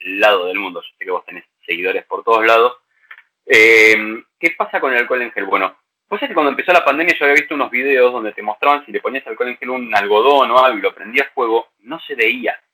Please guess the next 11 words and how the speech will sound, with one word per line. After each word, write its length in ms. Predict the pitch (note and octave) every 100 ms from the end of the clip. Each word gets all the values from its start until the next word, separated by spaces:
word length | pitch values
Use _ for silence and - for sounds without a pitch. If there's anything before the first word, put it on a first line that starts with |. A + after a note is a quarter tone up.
| _ _ _
No 200 | A2 D#3+ -
se 120 | D3+
ve 120 | C3+ C#3+
el 140 | C#3
fuego 240 | - C#3+ C3+
que 80 |
produce, 400 | A2+ G2+ G2+ -
es 100 | F2
un 120 | A#2 A2
fuego 840 | B2 B2 A#2+ A2 G2 F#2+ F2 F2 E2+ _ - - _ _
invisible. 640 | - G2+ G2+ - G#3 -